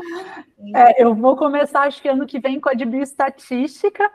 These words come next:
acho que pra dar essa noção geral das análises, e daí a regressão, pra quem quiser se aprofundar e a gente colocar em prática, tentar ir fazendo um, um malabarismo com essas duas.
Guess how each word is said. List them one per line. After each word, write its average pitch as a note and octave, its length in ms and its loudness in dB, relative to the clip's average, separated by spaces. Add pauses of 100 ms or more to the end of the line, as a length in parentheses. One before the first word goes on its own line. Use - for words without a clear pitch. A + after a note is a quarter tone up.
(440)
acho A3+ 180 -10
que B3+ 80 -8
pra A#3+ 280 2
dar A3+ 240 2
essa C4 200 -4
noção A#3+ 400 -4
geral G#3 520 -2
das A3+ 200 -4
análises, D4+ 920 -4
e B3+ 140 -4
daí C4+ 380 -2
a C#4+ 60 -2
regressão, C4+ 680 -2
pra - 160 -14
quem B3+ 200 -6
quiser B3 340 -4
se - 80 -8
aprofundar B3+ 680 -2
e B3 80 -2
a A#3+ 60 0
gente B3 220 -6
colocar B3+ 420 -6
em C#4 100 -8
prática, A#3 380 -8
tentar B3+ 380 -4
ir B3 60 -6
fazendo C4 420 -4
um, C4+ 260 -6 (720)
um C4+ 160 0
malabarismo D4 880 4
com E4 80 2
essas D4 380 0
duas. A#3 360 -6